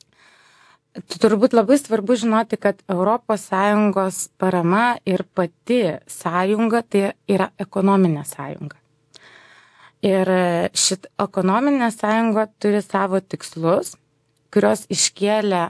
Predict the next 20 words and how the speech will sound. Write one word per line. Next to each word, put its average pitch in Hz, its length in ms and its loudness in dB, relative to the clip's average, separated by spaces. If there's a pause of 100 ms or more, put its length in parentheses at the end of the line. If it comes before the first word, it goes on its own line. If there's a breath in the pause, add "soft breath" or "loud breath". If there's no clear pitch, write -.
paramai 196 840 0
keturioliktų 180 800 -4
dvidešimtų 170 640 -2
metų. 160 460 -4 (800 loud breath)
Ir 196 320 2
tuose 202 500 0
tiksluose 202 800 -2 (720)
parama 185 640 2 (140)
kultūrai 220 680 0
kaip 190 300 -4
po 170 80 -2
tokia 175 400 -2
tiesioginė, 180 800 0
būtent 185 400 0
aš - 180 -2
pabrėžiu 226 460 0
žodį 196 260 0
tiesioginė 208 720 2
parama 165 340 2
kultūrai, 175 480 -4